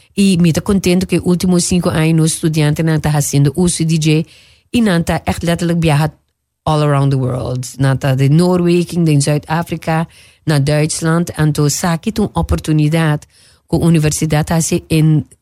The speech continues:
em cooperação com, ehm,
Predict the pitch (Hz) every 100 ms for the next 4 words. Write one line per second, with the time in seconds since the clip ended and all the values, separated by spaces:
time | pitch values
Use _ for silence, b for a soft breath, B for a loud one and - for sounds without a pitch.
0 | _ 175 160 156 151 175 165 156 - -
1 | 170 208 226 B B B _ - 190 190
2 | 185 - 165 160 160 160